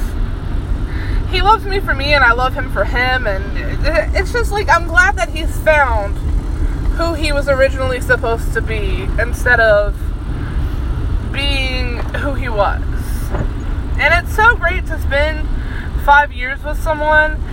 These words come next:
and let them figure out who they are themselves, you know? Um,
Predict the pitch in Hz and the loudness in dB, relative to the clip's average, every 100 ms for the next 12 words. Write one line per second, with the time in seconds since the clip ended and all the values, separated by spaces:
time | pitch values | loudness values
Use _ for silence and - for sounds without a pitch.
0 | - - - 262 262 269 262 - - 277 | 2 2 4 2 2 2 0 -2 2 2
1 | 294 - 311 - 277 269 262 247 - - | 2 -2 -2 -2 -2 -2 2 4 4 2
2 | 247 262 254 233 220 226 220 208 190 151 | -2 -2 -4 -4 -2 0 2 2 2 -2
3 | - - - 196 - 139 - - - 233 | -2 -4 -2 0 0 -4 -4 -4 -4 -2
4 | 240 254 - - - - - - - - | 2 2 0 -4 -4 -4 -6 -4 -2 2
5 | 240 220 208 - | 2 2 -2 -4